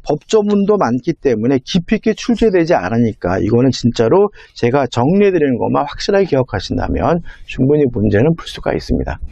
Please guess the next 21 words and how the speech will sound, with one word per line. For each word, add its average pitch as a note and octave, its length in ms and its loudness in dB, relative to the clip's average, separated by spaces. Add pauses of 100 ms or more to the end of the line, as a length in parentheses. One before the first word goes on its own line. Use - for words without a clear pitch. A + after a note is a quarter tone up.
(400)
먼저 A3 260 6
개념입니다. E3 720 4
일단, E3 380 2
아, A2+ 480 -2
전유 G#3+ 600 4
부분이라는 D#3 560 2
개념인데 G2+ 840 0 (420)
전유 F3+ 520 4
부분이 D#3+ 400 2
되기 C#3+ 280 4
위해서는 A2+ 500 0 (480)
구조상, E3+ 840 2
이용상 D3 720 2 (180)
독립성이 A#2+ 840 0
있고 G3 460 0 (380)
구분 F3+ 520 2
소유 E3 380 4 (120)
의사 C#3 300 2 (400)
내지는 G2+ 380 0 (420)
구분 C3 400 2
소유 C3+ 360 4